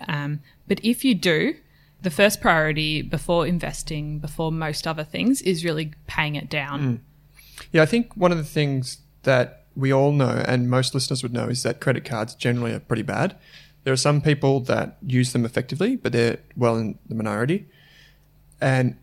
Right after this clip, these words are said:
Speaker 2: you know, we all need to get out of debt. We know that. So what we're gonna try and do with this podcast is, this episode in particular, is trying to help you get the strategies and the tools that we would recommend you use to, to do that. So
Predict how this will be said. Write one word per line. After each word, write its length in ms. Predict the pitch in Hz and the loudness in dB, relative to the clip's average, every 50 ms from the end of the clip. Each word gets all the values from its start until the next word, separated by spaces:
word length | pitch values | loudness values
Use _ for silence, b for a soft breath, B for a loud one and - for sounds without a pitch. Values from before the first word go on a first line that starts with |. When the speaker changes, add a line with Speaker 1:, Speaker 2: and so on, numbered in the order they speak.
| _ _ _ - | _ _ _ 0
Speaker 2:
you 80 | 143 | 2
know, 60 | 131 127 | 4 6
we 120 | 127 131 | 8 8
all 160 | 139 143 160 | 8 8 8
need 220 | 165 160 160 135 131 | 8 6 4 4 2
to 280 | - 127 123 123 120 127 - _ _ _ _ _ _ _ _ - | 0 0 0 0 -2 -4 -10 _ _ _ _ _ _ _ _ -4
get 120 | - 123 120 | 0 2 2
out 160 | 120 123 135 | 4 4 4
of 120 | 135 131 | 2 2
debt. 260 | - 113 127 - - - - | 0 0 0 0 -2 -4 -4
We 80 | 151 | -2
know 180 | 123 120 117 117 | 0 0 0 0
that. 320 | 113 117 147 208 - - - b b b b b b _ _ _ _ _ - | 2 2 0 0 -2 -6 -18 b b b b b b _ _ _ _ _ -6
So 160 | - - 131 | -2 2 4
what 100 | 147 - | 4 4
we're 80 | 127 147 | 4 4
gonna 160 | 139 135 131 | 4 4 2
try 300 | 127 - 139 143 151 160 | 2 2 2 4 4 4
and 80 | 160 | 4
do 100 | 135 135 | 4 4
with 120 | 131 127 123 | 4 2 0
this 120 | 117 120 | -2 -4
podcast 580 | - - 120 123 123 - 120 110 104 123 - - - | -2 0 0 2 2 2 0 -2 -2 -2 -4 -4 -2
is, 320 | 123 117 107 - - - | -2 -2 -2 -4 -8 -6
this 160 | - 135 131 - | -4 -2 -2 0
episode 400 | 120 117 127 - - 123 117 110 | -2 -2 -2 0 0 0 0 0
in 60 | 110 | -2
particular, 440 | 113 - - - - - - 117 101 | -6 -4 -4 -4 -4 -2 -2 -4 -4
is 120 | - - | -4 -4
trying 240 | - - 135 117 117 | -2 0 0 0 0
to 80 | - | -2
help 420 | - - - - 123 127 127 - - | -4 -6 -4 -2 -2 -2 -2 -4 -6
you 300 | 117 104 104 110 113 131 - - b b b b b - - _ - - - - | -4 -4 -4 -4 -6 -10 -12 -18 b b b b b -20 -20 _ -20 -20 -8 -2
get 140 | - 131 - | -2 -2 0
the 80 | 117 | 0
strategies 520 | 120 - - 113 107 110 127 151 170 170 - | -2 -2 -2 -2 -2 -2 0 0 0 0 0
and 80 | 127 | -2
the 60 | 117 | -2
tools 460 | - - - 139 127 123 135 156 - - | -4 -4 -2 0 0 0 0 -2 -2 0
that 220 | 127 - - - - - - - - _ - - | 0 0 -2 -4 -10 -16 -16 -16 -16 _ -12 -4
we 320 | 110 123 131 135 135 127 - - - _ _ _ _ - - - - | 0 2 2 2 2 -2 -6 -14 -20 _ _ _ _ -16 -16 -4 0
would 160 | 131 135 123 | 2 4 4
recommend 640 | 127 127 123 - 117 120 127 123 113 113 151 151 - b b b b b b | 4 4 2 2 2 4 4 4 4 2 0 -2 -4 b b b b b b
you 120 | - 123 | 0 0
use 480 | 120 120 135 127 123 113 117 127 127 - | 2 2 4 4 4 4 2 0 -2 -6
to, 300 | - - - 117 113 120 | -6 -4 -2 -2 -2 -2
to 160 | - - 123 | -4 -6 -6
do 180 | 117 117 117 113 | -2 -2 -2 0
that. 220 | 117 - - - | 0 -2 -2 -2
So 320 | - - 127 120 120 123 | 0 4 4 6 4 4